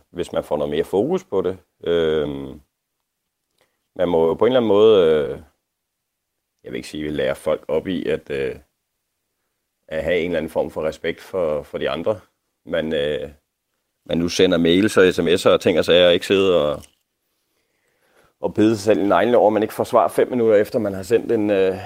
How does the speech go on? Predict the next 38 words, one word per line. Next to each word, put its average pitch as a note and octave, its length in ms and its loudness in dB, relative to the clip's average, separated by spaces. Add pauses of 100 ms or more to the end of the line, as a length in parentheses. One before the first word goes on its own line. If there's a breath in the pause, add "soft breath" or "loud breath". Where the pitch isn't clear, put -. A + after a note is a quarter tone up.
(140)
en A2+ 120 -2
mail A2 260 0
eller G#2+ 140 -2
besked A#2+ 300 -2
eller F#2+ 240 0
et G#2 40 0
eller G#2+ 160 0
andet. A2+ 240 -2
Men, G2 320 -2
men, F#2 280 -2 (1200)
men F2+ 140 -6
som F#2 140 -4
udgangspunkt, G2+ 480 0
så G2+ 100 2
er F#2+ 40 4
det F#2 80 2
vel E2+ 140 4
bare F#2 140 6
mere G2 180 6
at G#2 60 2
have F#2 100 2
noget E2+ 160 2
mere F#2+ 240 4
fokus A#2 380 0
på G#2 200 2
det A#2+ 180 2
og E2 680 2
oplysning G#2 480 -2
omkring F2+ 300 -2
det, C3+ 120 -10
så, F2 500 0 (1400 soft breath)
så - 140 0
også G#2 240 4
arbejdsgiverne A2+ 500 2
måske F#2+ 180 -6
tænker A#2 260 2
mere A2+ 200 4
over, G2+ 240 4